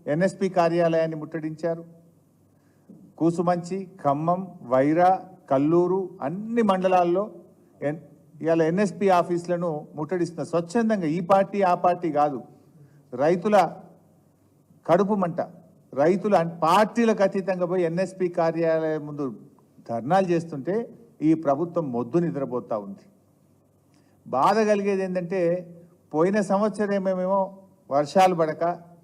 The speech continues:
సాగర్ ఆయకట్టుకు నీళ్లు లేక కరువు వచ్చి పడ్డది. పోయినసారి అట్లా నష్టపోయిన రైతులు,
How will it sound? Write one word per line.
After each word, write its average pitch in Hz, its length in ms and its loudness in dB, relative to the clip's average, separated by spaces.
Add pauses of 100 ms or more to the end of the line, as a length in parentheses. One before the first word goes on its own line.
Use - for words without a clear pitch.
(580)
సాగర్ 180 420 2
ఆయకట్టుకు 170 540 0
నీళ్లు 147 300 -2
లేక 160 480 -2 (560)
కరువు 165 240 0
వచ్చి 170 200 -6
పడ్డది. 110 300 -12 (920)
పోయినసారి 196 580 2
అట్లా 180 200 2
నష్టపోయిన 196 460 -2
రైతులు, 165 340 -4